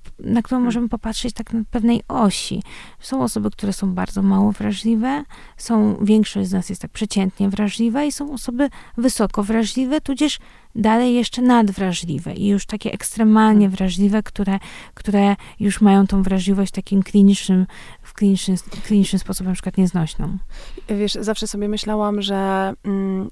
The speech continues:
Speaker 2: że w ogóle, nie wiem, takie, takie miałam wyobrażenie, że wrażliwość wszyscy mamy taką samą, tylko mamy różne strategie, po pie-, po pierwsze radzenia sobie z tą wrażliwością, a po drugie,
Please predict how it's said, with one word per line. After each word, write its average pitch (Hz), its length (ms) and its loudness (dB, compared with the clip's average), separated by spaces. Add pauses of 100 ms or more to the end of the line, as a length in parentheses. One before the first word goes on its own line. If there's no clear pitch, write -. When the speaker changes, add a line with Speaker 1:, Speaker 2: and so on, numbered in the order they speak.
Speaker 2:
że 202 120 -2
w 202 60 -4
ogóle, 208 260 -2 (320)
nie 160 100 -14
wiem, - 120 -18 (280)
takie, 220 200 -10
takie 226 180 0
miałam 214 180 2
wyobrażenie, 180 580 -2 (360)
że 190 120 0
wrażliwość 208 540 -2
wszyscy - 280 -8
mamy 202 200 -2
taką 196 300 -6
samą, 202 460 -2 (340)
tylko 202 760 -2
mamy 196 460 -2
różne 202 320 -4
strategie, 180 760 -6
po 185 80 -12
pie-, 180 240 -8
po 190 100 -12
pierwsze 196 220 -4
radzenia 175 360 -4
sobie 180 200 -8
z - 40 -6
tą 180 120 -6
wrażliwością, 180 680 -6
a 196 100 -8
po 190 140 -8
drugie, 196 460 0